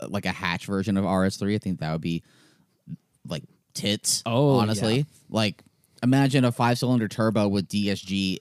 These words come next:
Speaker 1: and a hatchback form factor that's all-wheel drive.
Speaker 2: I mean, that's perfect.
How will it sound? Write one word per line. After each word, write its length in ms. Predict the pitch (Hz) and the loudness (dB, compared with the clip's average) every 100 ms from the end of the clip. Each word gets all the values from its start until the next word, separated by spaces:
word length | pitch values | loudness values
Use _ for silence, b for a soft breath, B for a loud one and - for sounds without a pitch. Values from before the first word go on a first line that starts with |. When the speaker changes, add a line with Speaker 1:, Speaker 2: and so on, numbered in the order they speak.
| - | -6
Speaker 1:
and 140 | 95 | -6
a 40 | 90 | -6
hatchback 640 | 90 92 - 98 90 - | -4 -6 -4 -4 -4 -6
form 300 | - 98 95 | -10 -8 -6
factor 400 | 92 90 - 92 | -4 -6 -4 -6
that's 180 | 82 82 | -6 -6
all-wheel 300 | 80 76 71 | -8 -8 -10
drive. 340 | 67 53 127 _ _ _ - | -12 -14 -16 _ _ _ -4
Speaker 2:
I 60 | |
mean, 140 | 233 175 | 2 4
that's 200 | 139 - | 2 -2
perfect. 560 | - 208 - - - | -4 -4 -4 -10 -18